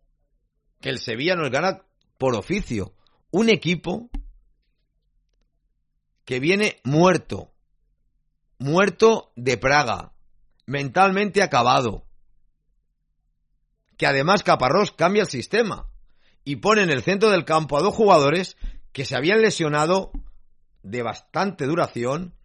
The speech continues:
Uno de ellos, Amadou, que creo que es como Alfa Semedo. Que, que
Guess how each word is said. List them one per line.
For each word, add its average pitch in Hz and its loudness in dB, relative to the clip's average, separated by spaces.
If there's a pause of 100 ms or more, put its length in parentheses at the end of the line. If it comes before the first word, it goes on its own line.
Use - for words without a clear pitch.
(540)
Uno 170 -2
de 175 0
ellos, - -6
Amadou, 135 0 (460)
que 120 -10
creo 156 -2
que 156 0
es - -8 (800)
como 131 -2
Alfa 156 -2
Semedo. 123 -6 (1500)
Que, 123 -10
que 123 -8